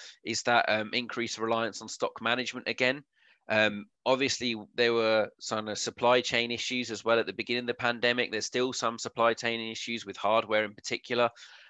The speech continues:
And <sighs> there are some companies that as soon as stock's becoming available, they're actually overbuying because they're nervous about what's potentially gonna happen in the future. Um, and I think you use a great term for this, which is technology waste.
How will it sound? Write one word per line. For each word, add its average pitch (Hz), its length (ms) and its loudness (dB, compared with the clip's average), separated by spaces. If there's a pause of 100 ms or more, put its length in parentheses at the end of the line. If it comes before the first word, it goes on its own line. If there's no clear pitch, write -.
(140)
And 120 400 0 (440)
<sighs> - 920 -10
there 131 140 4
are 131 60 2
some 143 340 4
companies 139 600 -2
that 117 140 2
as 110 100 -4
soon 123 200 0
as 123 140 -4
stock's - 360 -2
becoming 117 340 -2
available, 120 540 2 (240)
they're 113 160 4
actually - 400 -2
overbuying 110 1000 0
because 113 260 -8
they're 110 120 0
nervous 110 480 -2
about 110 300 2
what's - 360 -2
potentially 113 480 -4
gonna 107 140 0
happen 113 500 -4
in 117 140 -4
the 107 60 -6
future. 120 500 -2 (540)
Um, 104 320 2
and 113 100 2
I 107 40 0
think 117 220 -8
you 123 120 0
use 120 140 -2
a 123 40 -4
great 117 280 0
term 117 260 0
for - 100 -10
this, 101 160 -4
which 104 200 -6
is 101 100 -8
technology 107 600 -4
waste. 104 560 -4